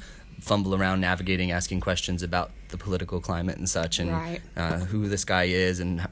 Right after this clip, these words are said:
Speaker 1: what he meant to them. And, uh, anyway, the changing of the guard,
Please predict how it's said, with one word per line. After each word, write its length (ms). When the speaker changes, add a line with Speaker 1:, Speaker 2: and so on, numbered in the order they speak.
Speaker 1:
what 280
he 120
meant 240
to 80
them. 420
And, 140
uh, 80
anyway, 360
the 120
changing 380
of 80
the 80
guard, 420